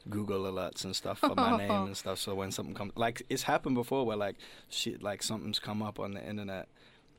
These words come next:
Speaker 1: and, like, it's been, I think it was, like, a fake ticket link or something.
Speaker 2: Oh,
Speaker 1: And she
Speaker 2: yeah.
Speaker 1: got an, an alert for it, and then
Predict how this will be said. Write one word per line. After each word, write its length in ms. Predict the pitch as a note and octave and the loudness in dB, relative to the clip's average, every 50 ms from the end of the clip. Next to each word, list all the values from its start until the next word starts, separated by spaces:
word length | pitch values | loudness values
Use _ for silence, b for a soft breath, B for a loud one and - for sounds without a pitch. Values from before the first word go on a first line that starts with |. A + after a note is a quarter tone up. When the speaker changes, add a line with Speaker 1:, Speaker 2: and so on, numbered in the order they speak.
| - - | -10 -6
Speaker 1:
and, 320 | A2 G#2+ G2+ G2 G2 F#2 - | -4 -2 -2 -2 -4 -4 -4
like, 300 | G2+ G2 F#2+ G#2 - - - | -4 -4 -4 -6 -10 -14 -14
it's 120 | G#2+ - | -14 -14
been, 140 | - - - - - | -12 -14 -14 -12 -12
I 40 | - | -8
think 180 | - A#2 A2 | -6 -4 -4
it 20 | G#2 | -4
was, 100 | G#2 - | -4 -6
like, 120 | G2 - | -8 -8
a 40 | G2+ | -10
fake 380 | - - - - G2+ - - - | -12 -10 -8 -8 -6 -6 -8 -6
ticket 380 | - - A2 - G#2+ F#2 - | -4 -4 -4 -2 -4 -6 -4
link 200 | - E2+ B1 - | -6 -8 -8 -8
or 80 | - - | -10 -10
something. 400 | - B2 B2 B2 - - - - A3 | -10 -12 -12 -12 -14 -12 -10 -6 -4
Speaker 2:
Oh, 40 | - | 0
Speaker 1:
And 80 | A2+ A2+ | 0 2
she 120 | G#2+ A2 | 2 2
Speaker 2:
yeah. 40 | A#2 A2 | 2 0
Speaker 1:
got 120 | A2+ G#2+ | 0 0
an, 120 | G#2+ G#2+ - - G#2 G2+ G2 - - | -2 -2 -4 -4 -6 -6 -6 -6 -6
an 180 | - G2+ G2 | -4 -4 -4
alert 380 | G2+ G2 G2 G2 G#2 G#2+ G2+ - | -4 -4 -2 0 0 0 -2 -2
for 240 | - - D2+ C#2+ - | -4 -6 -6 -4 -4
it, 160 | - - - b b b b b b b b b b _ _ - | -6 -8 -10 b b b b b b b b b b _ _ -8
and 160 | - A2 G2+ | -6 -4 -2
then 420 | G2 G2 F#2+ F#2 F#2 F#2 E2+ - | -2 -2 -2 -4 -4 -6 -8 -10